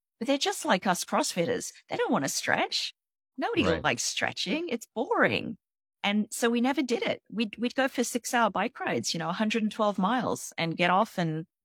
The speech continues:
Speaker 1: walk straight into the house and sit on the couch until the next day and wonder why, you know, it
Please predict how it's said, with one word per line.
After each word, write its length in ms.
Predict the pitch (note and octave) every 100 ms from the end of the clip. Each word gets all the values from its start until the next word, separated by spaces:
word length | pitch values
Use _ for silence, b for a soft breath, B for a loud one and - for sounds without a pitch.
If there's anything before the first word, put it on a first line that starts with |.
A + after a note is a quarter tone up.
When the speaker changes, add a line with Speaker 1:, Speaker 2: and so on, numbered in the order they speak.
| _ _ _
Speaker 1:
walk 200 | E3 F3
straight 300 | - - F#3
into 200 | G#3 F#3+
the 120 | F#3+ F3
house 500 | E3+ F#3+ E4 - -
and 340 | E3+ D#3+ D#3+ - _ _ _
sit 220 | - F#3
on 120 | G#3+ A#3+
the 60 |
couch 560 | - G#3 - - - - _ _
until 280 | E3 F3 G3+
the 80 | G#3+
next 280 | C#4 - -
day 280 | A#2+ - - _ _ _ -
and 160 | E3 D#3+
wonder 300 | F3 F3+ F3+
why, 380 | E3+ E3+ E3+ E3+
you 320 | F3 - E3+
know, 320 | C#3 E3+ A3 -
it 160 | E3+